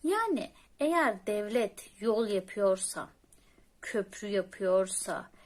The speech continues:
kervansaraylar inşa ediyorsa, hastaneler yapıyorsa bu devletin sosyal devlet olduğunun göstergesidir arkadaşlar.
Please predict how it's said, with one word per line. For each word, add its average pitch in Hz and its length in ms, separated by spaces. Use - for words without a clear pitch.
kervansaraylar 196 960
inşa 185 460
ediyorsa, 180 500
hastaneler 202 760
yapıyorsa 208 680
bu 403 160
devletin 233 600
sosyal 339 680
devlet 196 360
olduğunun 233 640
göstergesidir 185 800
arkadaşlar. - 760